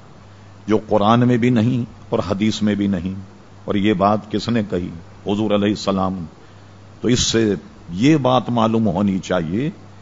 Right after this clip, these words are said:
کہ کئی مسائل قرآن میں نہیں ہیں اور کئی مسائل حدیث میں نہیں ہیں۔ جو لوگ کہتے ہیں نا کہ ہمارے لیے قرآن اور حدیث جو ہے، وہ کافی، تو یہ بات جو ہے، ان کی درست نہیں۔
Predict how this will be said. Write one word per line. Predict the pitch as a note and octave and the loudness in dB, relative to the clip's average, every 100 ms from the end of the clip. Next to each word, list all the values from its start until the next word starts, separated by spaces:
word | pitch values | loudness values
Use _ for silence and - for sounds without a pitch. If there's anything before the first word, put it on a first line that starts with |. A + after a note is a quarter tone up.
| - - - - | -20 -20 -20 -12
کہ | - A2+ - | -4 -4 2
کئی | C#3 E3 D#3 | 2 4 0
مسائل | A#2 G#2 G2+ A#2 C3 B2+ - | 0 -2 0 2 2 0 -2
قرآن | A2 G2+ A#2 B2 | 0 2 2 2
میں | A2+ | 0
نہیں | F#2+ A2 C3 | 2 0 0
ہیں | G2 C#3+ - - - - | -4 -8 -12 -20 -20 -4
اور | G2+ - | -4 -2
کئی | A2+ C3 C#3 | 2 4 4
مسائل | G#2+ G#2 F2 G#2 B2+ | 2 0 0 0 0
حدیث | G#2+ F#2+ G#2+ - | 0 0 0 0
میں | A#2 | 2
نہیں | G2 G2 G#2 F#2 | 4 4 4 2
ہیں۔ | C#2 - - - - | -2 -12 -20 -20 -6
جو | F#2 | -2
لوگ | G2+ G2+ | 0 0
کہتے | G#2+ F#2 C#3 | 0 -2 0
ہیں | F#3 | 0
نا | D#3+ | 0
کہ | C#3 G2+ | 0 0
ہمارے | G2+ G#2 G#2+ | 2 2 2
لیے | G#2 - | 0 0
قرآن | G2 G2+ G2+ | 0 0 2
اور | G2+ E2 | 0 0
حدیث | E2 G#2 F2+ | 0 0 0
جو | G2 | 2
ہے، | |
وہ | F#2 F#2+ | 2 2
کافی، | - E2+ - A2 - - - - - - | 2 -4 0 -4 -4 -20 -20 -20 -20 -8
تو | F#2+ C3 A3+ - - - - - - | -2 -2 -2 -10 -20 -20 -20 -20 -8
یہ | F#2 A2 | 0 2
بات | F#2+ G#2+ F#2+ | 4 4 4
جو | G#2 F#2 | 0 2
ہے، | G#2+ | 2
ان | A2+ F2+ | 2 0
کی | G#2+ | -2
درست | F2+ G#2 F#2+ | 0 0 2
نہیں۔ | G2+ G#2 | 2 2